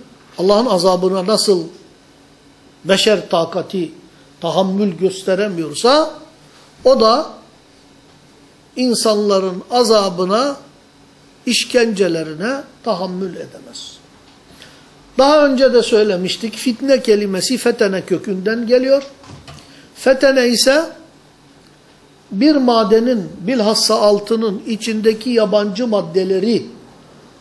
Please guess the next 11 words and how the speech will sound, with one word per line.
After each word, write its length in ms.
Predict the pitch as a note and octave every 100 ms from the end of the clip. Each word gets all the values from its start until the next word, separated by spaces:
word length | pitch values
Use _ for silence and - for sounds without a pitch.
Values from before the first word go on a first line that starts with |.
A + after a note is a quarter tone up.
| - - -
çıkarmak, 760 | B3 - A3+ G#3+ A#3+ G#3+ - -
ay-, 280 | G3 G3 C#4
e, 60 | G3 F3+ F3 F3 F3 F#3 -
arıtmak 580 | F#3+ A3 A#3 A3 D4 D4
için 340 | B3 D4+ F4 - - - - - _ _ -
ateşe 420 | G#3+ G#3+ A3 D4
arz 300 | B3+ A3+ G#3
edilmesi, 560 | G#3 F#3 G3 F#3+ - F#3+
ateşte 380 | F#3 G#3 - A#3+
eritilmesi 800 | G#3 G3 F#3+ F3+ F3+ D#3+ F3+
demektir. 440 | C3+ G#2 - -